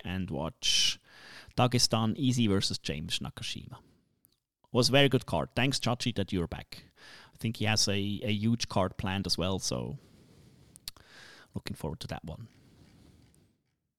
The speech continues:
Any other event? Did, uh, did, did you watch L F A, right?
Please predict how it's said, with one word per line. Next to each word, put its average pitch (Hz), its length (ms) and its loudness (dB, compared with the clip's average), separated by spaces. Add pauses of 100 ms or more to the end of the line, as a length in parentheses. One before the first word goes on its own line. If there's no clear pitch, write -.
(260)
Any 165 240 2
other 175 160 4
event? 139 300 2
Did, 139 180 -4
uh, 107 300 -2
did, 127 360 -4
did 143 80 -4
you 196 140 0
watch 220 260 0
L 107 140 -2
F - 120 -6
A, - 120 -8
right? 151 340 -6